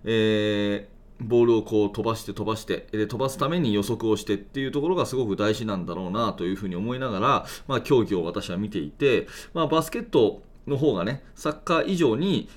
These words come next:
一人がね、ボールをずーっと持っていやすい競技ですから、まあ、そういうバスケットよりは、相手にずっとね、えー、読まれちゃうんで、えー、ボールをポンポンポンポンこうワンタッチワンタッチでね、えー、飛ばして飛ばして、えー、ボールを動かした方がディフェンスは守りにくくて、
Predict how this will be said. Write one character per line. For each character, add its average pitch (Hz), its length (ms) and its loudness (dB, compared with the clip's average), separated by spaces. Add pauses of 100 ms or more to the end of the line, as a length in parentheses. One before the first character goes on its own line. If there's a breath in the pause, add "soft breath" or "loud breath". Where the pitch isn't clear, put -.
一 - 180 4
人 139 100 6
が 95 100 2
ね、 104 120 0
ボ 120 260 4
ー 120 40 6
ル 117 100 6
を 110 80 4
ず 120 100 -2
ー 143 200 4
っ - 20 -12
と 131 100 0
持 143 120 2
っ 143 80 -4
て - 140 -2
い 123 480 -4 (200)
や 135 160 2
す 175 200 -2
い 113 160 2
競 117 240 2
技 - 260 -8
で 101 100 -4
す 101 100 -8
か 80 120 -8
ら、 104 300 0 (240 loud breath)
ま 208 100 0
あ、 180 40 2
そ 175 180 6
う 170 60 8
い 175 80 8
う 160 40 8
バ 151 120 2
ス 151 100 -8
ケ 165 80 0
ッ 151 80 -4
ト 127 140 -2
よ 139 120 2
り 120 120 0
は、 135 400 0 (200)
相 135 180 2
手 135 120 0
に 98 100 0
ず 101 140 -4
っ - 20 -6
と 107 140 -4
ね、 143 180 -4 (180 loud breath)
え 110 60 -2
ー、 110 160 6
読 113 140 4
ま 139 80 2
れ 113 80 2
ち 101 80 -6
ゃ 85 40 -2
う 80 100 -6
ん 82 60 -6
で、 101 240 0 (180 loud breath)
え 120 160 0
ー、 - 20 0
ボ 135 180 4
ー - 20 6
ル 131 100 6
を 123 60 6
ポ 156 120 -2
ン 139 80 -4
ポ 113 100 0
ン 104 60 -2
ポ 165 120 -2
ン 170 60 0
ポ 127 100 2
ン 95 80 -2
こ 95 120 -2
う 98 40 2
ワ 107 80 4
ン 110 80 0
タ 110 100 -4
ッ - 20 -6
チ 101 160 -6
ワ 104 80 0
ン 110 60 -4
タ 131 80 -4
ッ - 40 -6
チ - 120 -18
で - 80 -10
ね、 120 200 -6 (200 loud breath)
え 107 220 4
ー、 101 60 0
飛 107 180 0
ば 110 80 2
し - 100 -10
て 104 140 -2
飛 - 140 -6
ば 139 80 0
し 143 100 -10
て、 139 260 2
え 107 240 6
ー、 - 20 2
ボ 110 160 4
ー - 20 4
ル 120 140 6
を 151 140 8
動 117 220 -4
か 123 120 -2
し - 80 -14
た 117 100 -4
方 185 220 4
が 107 240 2
デ 110 80 -4
ィ - 40 0
フ 110 60 0
ェ 107 60 0
ン 98 60 -4
ス 135 140 -6
は 123 80 0
守 107 300 0
り 107 60 -2
に 101 100 -4
く - 120 -14
く - 120 -18
て、 131 260 0